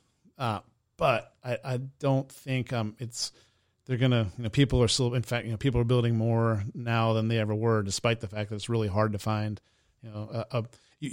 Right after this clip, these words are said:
you don't, you don't find new lots so much in San Diego like you do in, in some other cities. You have to find something to tear down, but the existing housing stock's still aging. You know, there's still homes that are,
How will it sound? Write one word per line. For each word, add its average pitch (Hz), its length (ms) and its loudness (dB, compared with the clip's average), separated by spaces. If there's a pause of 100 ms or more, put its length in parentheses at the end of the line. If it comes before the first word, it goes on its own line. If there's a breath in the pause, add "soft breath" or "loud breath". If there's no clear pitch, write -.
you 156 40 10
don't, 147 200 6
you 151 80 8
don't 156 200 8
find 135 400 6
new 135 140 8
lots 117 380 4
so 123 100 2
much 110 160 0
in 117 80 -2
San 113 200 0
Diego 107 320 -2
like 101 180 -10
you 110 60 -12
do 107 220 -6
in, 107 340 -4
in 104 80 -18
some 113 200 0
other 104 180 0
cities. 104 480 -4
You 110 80 -2
have 107 180 -2
to 117 60 -6
find 113 220 -4
something 113 260 -4
to 110 60 -6
tear 110 180 -4
down, 113 220 0 (320 soft breath)
but 139 80 -8
the 143 80 6
existing 139 340 8
housing 127 260 8
stock's 123 260 0
still 123 180 6
aging. 110 280 6
You 110 40 2
know, 107 100 2
there's 104 160 2
still 117 220 2
homes 113 300 2
that 113 120 0
are, 107 240 0